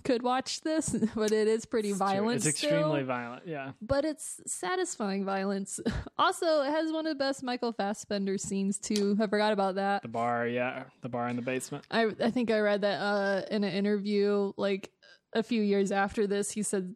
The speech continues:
Speaker 1: people will just do the hand sign to him on, if they see him on the street.
Speaker 2: The three,
Speaker 1: <laughs> Yeah.
Speaker 2: three fingers? Wow.
Speaker 1: German three. <laughs>
Speaker 2: We do not say three like this. We
Speaker 1: Yeah.
Speaker 2: say three
Speaker 1: <laughs>
Speaker 2: like this.
Speaker 1: And then the o-, o-, other thing I like is that this movie, it,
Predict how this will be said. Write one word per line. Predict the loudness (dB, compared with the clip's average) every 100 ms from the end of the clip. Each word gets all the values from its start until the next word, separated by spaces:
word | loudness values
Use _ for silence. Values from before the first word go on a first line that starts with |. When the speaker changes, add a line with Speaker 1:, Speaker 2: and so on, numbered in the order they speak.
| -4
Speaker 1:
people | -2 0 2 2
will | 0
just | 0 -2 -2
do | 0 0
the | 2 2
hand | 4 2 2
sign | 0 0 2
to | 2
him | 4 2
on, | 0 0 -2
if | 0
they | 0
see | 0 -2
him | 0 2
on | 2
the | 2
street. | 0 0 0 0
Speaker 2:
The | 2 2 2
three, | 0 0
Speaker 1:
<laughs> | 0
Yeah. | 2 2
Speaker 2:
three | 2
fingers? | 0 0 -2
Wow. | -2 0 2
Speaker 1:
German | 2 2 2 0
three. | 0 0 0 0 0 0 -2
<laughs> | -4 -4 -8 -4
Speaker 2:
We | -2
do | 0
not | 0 -2 -4
say | -2 -2
three | -2 -4 -2
like | -4 -8
this. | -8 -6 -6 -4
We | -4
Speaker 1:
Yeah. | -2 -2
Speaker 2:
say |
three | -2 -2 0 -2 -2 -4
Speaker 1:
<laughs> |
Speaker 2:
like | -4 -6 -6
this. | -6 -4 -6 -4 -6 -8 -14 _ _ _ _ _ _ _ -6
Speaker 1:
And | -2 0
then | 2 2 2
the | 2
o-, | 2 2
o-, | 2 0 0
other | -2 0
thing | 0 0
I | 2
like | 2 0 -2
is | -2
that | -2 0
this | 0 0
movie, | 0 0 0 0 0
it, | 0 0 2 2 0